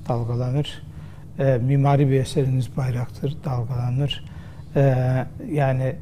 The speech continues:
e, yaptığınız büyük bir, e, buluş bayraktır. O hep dalgalanır. Dolayısıyla, e,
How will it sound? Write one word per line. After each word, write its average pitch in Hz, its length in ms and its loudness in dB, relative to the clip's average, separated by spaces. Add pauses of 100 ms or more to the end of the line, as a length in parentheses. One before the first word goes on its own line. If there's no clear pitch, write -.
e, 139 60 0 (260)
yaptığınız 147 680 2 (120)
büyük 156 340 2
bir, 143 180 2 (540)
e, 143 300 4 (400)
buluş 147 640 4 (340)
bayraktır. 143 680 2 (640)
O 139 320 2
hep - 260 0
dalgalanır. 127 640 0
Dolayısıyla, 143 640 2 (640)
e, 131 240 2